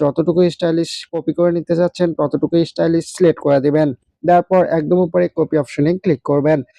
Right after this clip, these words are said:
এভাবেই মূলত আপনারা ভিডিও ডেসক্রিপশন বক্স থেকে আপনাদের পছন্দ মতো স্টাইলিশ বায়োগুলো কপি করে নিতে পারবেন। বন্ধুরা, আপনারা তো আপনাদের পছন্দ মতো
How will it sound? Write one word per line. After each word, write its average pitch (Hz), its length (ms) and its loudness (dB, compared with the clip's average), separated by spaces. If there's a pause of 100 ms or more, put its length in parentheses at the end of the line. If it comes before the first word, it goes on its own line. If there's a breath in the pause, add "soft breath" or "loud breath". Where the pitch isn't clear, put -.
(220 soft breath)
এভাবেই 220 400 2
মূলত 208 240 -2
আপনারা 196 400 2
ভিডিও 151 300 0
ডেসক্রিপশন 143 640 -2
বক্স 175 180 0 (100)
থেকে 180 240 -2
আপনাদের 143 360 -2 (100)
পছন্দ 151 320 -2
মতো 175 240 -4 (180)
স্টাইলিশ 151 460 0
বায়োগুলো 170 400 2
কপি 135 280 -2
করে 151 200 0
নিতে 180 240 0
পারবেন। 135 400 0 (640)
বন্ধুরা, 240 300 -4 (160)
আপনারা 220 280 0
তো 214 160 2 (220)
আপনাদের 170 380 0
পছন্দ 170 320 2
মতো 196 280 0